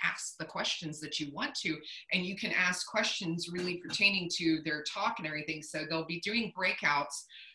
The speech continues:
um, right after their talks. So, like, Dave is one of those people. Um, then of course other speakers, and I d-, and I'm gonna be honest,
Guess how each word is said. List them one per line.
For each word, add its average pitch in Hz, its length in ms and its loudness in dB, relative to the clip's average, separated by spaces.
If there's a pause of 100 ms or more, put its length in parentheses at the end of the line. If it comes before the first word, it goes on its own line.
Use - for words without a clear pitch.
(140)
um, 156 600 4
right 180 180 8
after 175 220 6
their 143 120 0
talks. - 460 2
So, 165 240 0
like, 156 220 0
Dave 208 260 6
is 170 180 4
one 170 140 0
of 156 160 2
those 147 220 -2
people. 120 440 -6 (360)
Um, 151 640 4
then 165 400 4
of 165 100 -10
course 175 320 2
other 220 180 2
speakers, 196 480 2
and 185 120 6
I 180 180 8
d-, - 160 6
and 175 80 4
I'm 175 100 6
gonna 175 140 2
be 175 140 2
honest, 175 500 2